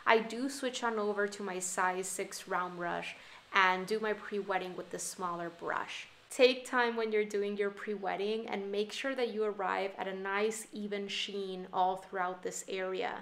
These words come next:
You should be able to allow that water to settle on your paper for at least ten to fifteen seconds without any section starting to dry on you.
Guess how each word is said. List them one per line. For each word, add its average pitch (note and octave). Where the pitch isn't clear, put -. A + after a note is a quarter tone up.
You B3+
should C4+
be C#4
able B3
to A3+
allow F#3+
that G#3+
water F#3+
to G3
settle G3
on F#3
your F#3
paper G3
for F#3
at F3+
least G3+
ten G3+
to G3
fifteen F#3
seconds A#3+
without G3+
any G#3+
section G3+
starting F#3
to G3
dry F#3+
on E3+
you. -